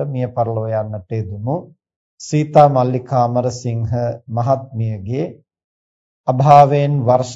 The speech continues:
පූර්ණේ නිමිති කොටගෙන එතුමියට පුණ්‍යානුමෝදනා කිරීම, ඒ වගේම වසර තුනකට ඉහතදී අභාව ප්‍රාප්ත අකිල චන්දිර පුතණුවන්, වසර හතරකට පෙර අභාව ප්‍රාප්ත ආරි කුරුළුගම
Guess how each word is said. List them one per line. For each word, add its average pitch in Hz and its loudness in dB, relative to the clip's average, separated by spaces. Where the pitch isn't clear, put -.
පූර්ණේ 127 -4
නිමිති 117 -6
කොටගෙන 113 -6
එතුමියට 120 -6
පුණ්‍යානුමෝදනා 113 -4
කිරීම, 117 -6
ඒ 147 2
වගේම 143 6
වසර 135 4
තුනකට 147 0
ඉහතදී 127 0
අභාව 127 4
ප්‍රාප්ත 120 0
අකිල 143 0
චන්දිර 123 0
පුතණුවන්, 120 -2
වසර 131 4
හතරකට 143 0
පෙර 127 0
අභාව 123 4
ප්‍රාප්ත 123 0
ආරි 135 2
කුරුළුගම 120 -4